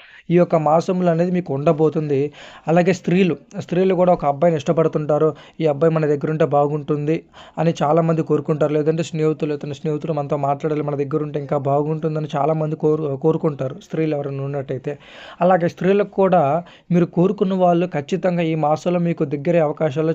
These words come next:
చాలా వరకు అయితే ఉన్నాయండి. ఇంకా మంచి విషయం చెప్పుకోవాల్సింది, ఈ కర్కట రాశి వారి స్త్రీలు ఎవరైతే ఉన్నారో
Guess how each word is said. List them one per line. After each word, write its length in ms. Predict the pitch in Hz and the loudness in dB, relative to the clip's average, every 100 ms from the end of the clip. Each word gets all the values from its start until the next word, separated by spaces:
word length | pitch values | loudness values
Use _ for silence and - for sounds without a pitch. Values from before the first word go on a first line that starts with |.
| 160 | -2
చాలా 200 | 139 160 | 0 2
వరకు 220 | 156 143 | 0 0
అయితే 160 | 139 135 | -4 -4
ఉన్నాయండి. 480 | 131 135 127 120 120 | -6 -6 -6 -6 -4
ఇంకా 280 | 156 220 202 | -2 2 2
మంచి 300 | 175 165 190 | 2 -2 -4
విషయం 160 | 170 | -4
చెప్పుకోవాల్సింది, 580 | 170 165 170 170 165 185 | -4 -4 0 0 0 -6
ఈ 20 | |
కర్కట 320 | 160 151 165 | -4 -6 -2
రాశి 320 | 170 160 151 160 | 2 2 2 0
వారి 140 | 165 | -2
స్త్రీలు 400 | - 165 185 196 | -4 -2 2 2
ఎవరైతే 340 | 156 165 170 | 2 2 0
ఉన్నారో 300 | 165 151 156 | 0 0 -2